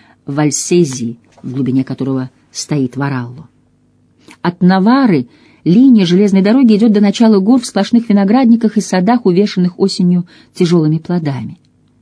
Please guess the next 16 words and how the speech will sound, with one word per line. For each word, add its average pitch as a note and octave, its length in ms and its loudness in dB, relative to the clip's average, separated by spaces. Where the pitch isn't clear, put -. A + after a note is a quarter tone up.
Направляясь C#3+ 500 -4
прямо C#3+ 320 -2
к - 60 -12
снежной C3+ 420 -2
вершине C3 680 -4
Монте-Розы, C#3+ 840 -2
поезд G#3+ 440 0
входит E3 340 0
в C3+ 80 -10
долину D#3 500 0
Сезии, A#2+ 800 -2
замкнутую C#3 800 -2
лесистыми F3 560 -2
горами. C3+ 500 -4
Сады G#3 280 2
исчезают, D#3 640 -4